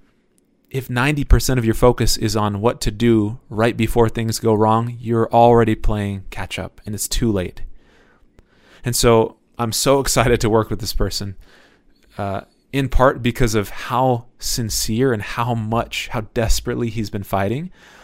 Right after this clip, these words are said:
And I know with this process, we're gonna be able to achieve a different result for him because we're gonna start at domino number one and two, make the changes there. Now it becomes, like, almost effortless for him to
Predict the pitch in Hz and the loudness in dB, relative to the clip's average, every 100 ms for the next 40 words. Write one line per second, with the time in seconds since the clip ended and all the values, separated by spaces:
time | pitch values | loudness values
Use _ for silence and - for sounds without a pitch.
0 | - - - 120 110 110 113 127 131 120 | -20 -12 -4 -2 0 4 6 6 6 2
1 | 113 120 - - 104 104 - 135 135 - | 2 0 0 0 0 0 0 -2 0 0
2 | 117 113 107 110 110 - 113 - - 113 | 0 -2 0 2 2 0 -4 -4 -4 -2
3 | 104 104 98 - 98 113 143 - 101 101 | 0 0 -2 -4 0 0 0 -2 -6 -6
4 | 101 104 110 104 110 107 101 110 117 - | -6 -6 -4 -2 -2 -2 -2 2 2 0
5 | - - - _ - 107 113 107 113 120 | -8 -16 -20 _ -8 -6 -2 0 2 2
6 | 117 117 113 107 113 117 117 - 180 135 | 0 0 0 0 0 0 -2 2 2 2
7 | 139 - - - - _ _ _ _ _ | -2 -12 -16 -20 -20 _ _ _ _ _
8 | - 117 117 120 - 127 120 110 110 143 | -10 -8 -4 -4 0 0 0 -2 2 6
9 | 120 110 - - - - - 127 143 135 | 6 4 -2 -18 -20 -20 -6 0 4 2
10 | 117 113 139 120 110 - 110 - - 123 | 2 0 2 0 0 0 -2 -2 -4 -4
11 | 139 147 135 - 143 - 127 107 95 - | 0 0 0 0 -2 2 0 0 -2 0
12 | - - - _ _ _ _ _ _ - | -2 -6 -14 _ _ _ _ _ _ -6
13 | - 120 131 120 - 117 107 | 0 2 2 0 0 2 0